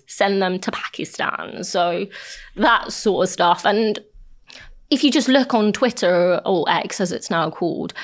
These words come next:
it's just hundreds and hundreds of, of similar, uh, kinds of messages. And you've gotta kind of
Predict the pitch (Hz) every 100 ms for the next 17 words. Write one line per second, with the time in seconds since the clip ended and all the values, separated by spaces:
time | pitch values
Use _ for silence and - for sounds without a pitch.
0 | - _ 208 208 - 202 180 - - -
1 | 226 214 180 185 208 180 208 190 165 -
2 | 180 165 - - - - - - 196 190
3 | 175 170 170 - - - - 165 165 214
4 | 190 180 185 196 190 202 - 160 - 214
5 | 196 - - - - - _ _ - -
6 | 269 220 294 277 - 240 233 220